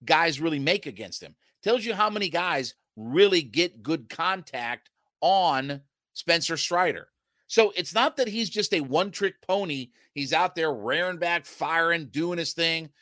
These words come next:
right? Getting lots of strikeouts and things like that. But he's developing himself into a really good pitcher. He's developing himself into a guy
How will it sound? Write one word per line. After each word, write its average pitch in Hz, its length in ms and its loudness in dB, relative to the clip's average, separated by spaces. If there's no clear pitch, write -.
right? 151 240 2
Getting 165 260 0
lots 160 300 0
of 143 80 -4
strikeouts 156 560 0
and 139 100 -8
things 156 220 -4
like 147 180 -4
that. 151 280 -4
But 180 100 4
he's 165 120 -2
developing 175 680 0
himself 143 560 -2
into 156 360 -2
a 139 100 4
really 147 320 2
good 135 300 -2
pitcher. - 400 -8
He's 143 180 -6
developing 160 600 0
himself 160 600 0
into 151 320 -6
a 160 60 -4
guy 101 480 -2